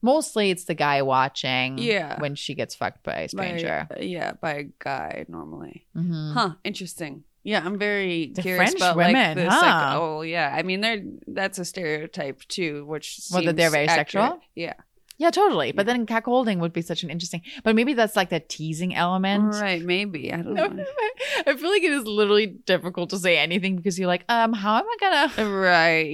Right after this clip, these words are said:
Speaker 2: Yeah, you don't
Speaker 1: <laughs>
Speaker 2: offend anyone.
Speaker 1: I'm gonna cliche that one.
Speaker 2: Right.
Speaker 1: Um, okay. Oh, this is fucking hilarious. Women in Germany. What do you think they're more into?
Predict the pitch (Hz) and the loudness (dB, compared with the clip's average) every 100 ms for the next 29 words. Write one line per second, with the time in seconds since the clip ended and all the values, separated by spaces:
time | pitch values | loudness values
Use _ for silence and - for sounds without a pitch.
0 | 180 170 170 165 160 170 180 175 165 - | 2 2 2 2 2 0 -2 -4 -4 -10
1 | - 180 180 - - - - 427 466 403 | -10 -10 -10 -12 -14 -14 -10 -6 -6 -8
2 | 415 415 392 302 254 311 370 320 262 226 | -12 -10 -12 -8 -6 -6 -4 -2 0 -2
3 | - 220 226 - 214 226 208 233 190 170 | 0 0 2 2 4 6 4 4 4 4
4 | 175 196 202 208 202 208 - - 247 262 | 4 4 4 4 2 0 -2 -16 -20 -20
5 | 233 240 - 302 180 165 160 - _ - | -18 -6 0 2 4 0 -4 -16 _ -20
6 | _ - 190 165 170 160 151 147 - - | _ -2 -2 -2 0 0 0 -8 -10 -2
7 | 123 - 131 147 143 123 110 90 55 50 | -2 -2 -10 -8 -8 -6 -4 -4 -4 -8
8 | - 170 190 202 196 185 160 139 123 90 | -10 0 2 4 2 0 -2 -4 -4 -8
9 | 76 123 160 202 233 254 - 214 185 165 | -8 -10 -2 0 2 -2 0 -2 0 2
10 | 151 143 143 139 - 104 - - 50 | 0 -2 -4 -4 -6 -12 -10 -10 -10